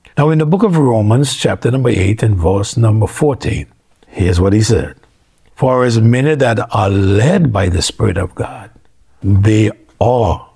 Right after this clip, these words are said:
the sons of God." Now, I want us to look at this for a little bit today.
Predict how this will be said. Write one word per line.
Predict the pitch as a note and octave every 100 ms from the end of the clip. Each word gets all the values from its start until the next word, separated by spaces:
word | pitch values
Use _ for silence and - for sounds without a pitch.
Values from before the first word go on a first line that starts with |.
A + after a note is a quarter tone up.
| _
the | A#2+ G2
sons | - - F#2 E2 E2 D#2+ - - -
of | F#2 F#2+
God." | A#2 B2 - -
Now, | C3 - - - - _
I | C3
want | D#3 G3+
us | G3+
to | -
look | A#2+ C3
at | F#2+
this | G2 G2+
for | - G2
a |
little | G2 G2 G2+
bit | G2 F#2 -
today. | - G#2+ -